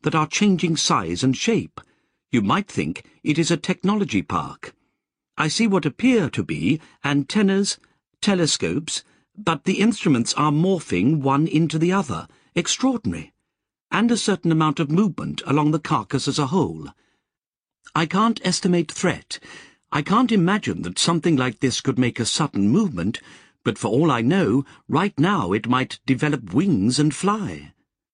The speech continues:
There was a steady rippling along the thing's upper surface.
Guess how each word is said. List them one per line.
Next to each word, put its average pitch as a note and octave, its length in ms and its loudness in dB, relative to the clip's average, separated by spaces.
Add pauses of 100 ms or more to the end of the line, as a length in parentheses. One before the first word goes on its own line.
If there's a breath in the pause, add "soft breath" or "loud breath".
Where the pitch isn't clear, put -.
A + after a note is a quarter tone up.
(420)
There G#2+ 220 0
was G#2 120 0
a A2+ 80 0
steady C3+ 340 0
rippling G#2+ 500 -2
along F#2 260 0
the F#2+ 80 0
thing's G2 400 0
upper G2+ 280 -6
surface. E2+ 600 -4